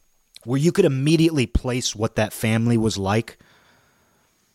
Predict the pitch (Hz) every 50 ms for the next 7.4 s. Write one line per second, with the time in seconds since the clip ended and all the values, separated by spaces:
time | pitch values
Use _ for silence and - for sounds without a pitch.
0 | _ _ _ _ _ _ _ _ _ _ _ _ _ _ _ _ _ _ - 127
1 | - 165 160 156 - - - 196 208 196 196 175 160 156 156 156 156 156 143 120
2 | 131 - - 139 131 - 131 123 110 107 117 120 127 123 120 113 120 117 117 117
3 | 110 104 92 113 143 147 127 92 - - 104 107 110 117 123 123 - - - -
4 | - - - 92 - - - - - 107 98 110 113 117 117 - - - - -
5 | 101 98 92 98 107 110 107 - - - 110 110 113 120 120 117 - - 123 127
6 | 127 - - 175 196 220 214 196 151 127 127 113 120 113 - - - 120 117 117
7 | 107 101 101 113 113 101 92 92